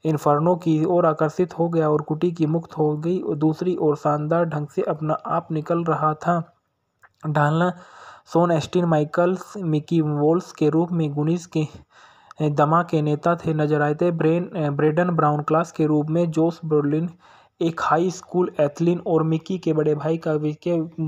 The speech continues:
भाई और विचारक थे जेफ कोहेन। लॉरेंस चंक कोहेन के रूप में गुनीज का एक अनाड़ी पेटू सदस्य और आ-,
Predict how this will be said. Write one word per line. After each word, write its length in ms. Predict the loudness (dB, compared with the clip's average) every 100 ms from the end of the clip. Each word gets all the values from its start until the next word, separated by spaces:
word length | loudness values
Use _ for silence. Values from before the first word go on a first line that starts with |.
| -4
भाई 240 | -2 0
और 140 | 0
विचारक 560 | 0 -2 0 0 0 -2 -2
थे 140 | -2 -4 -20 -20 -20 -10
जेफ 280 | 0 0 0
कोहेन। 420 | -2 -2 0 0
लॉरेंस 440 | 2 2 0 -2 -4
चंक 220 | -4 -4 -10 -4
कोहेन 360 | -2 0 -2
के 160 | -2 -2
रूप 260 | -2 -4
में 160 | -2 -4
गुनीज 380 | -2 -2 -2 -4
का 140 | -6 -4 -4
एक 200 | -4 -8 -20 -20 -10 -2
अनाड़ी 340 | 2 4 2
पेटू 360 | 2 0 0 -2
सदस्य 560 | -2 0 0 -2 -4
और 300 | -2 0 0 0
आ-, 220 | -2 -2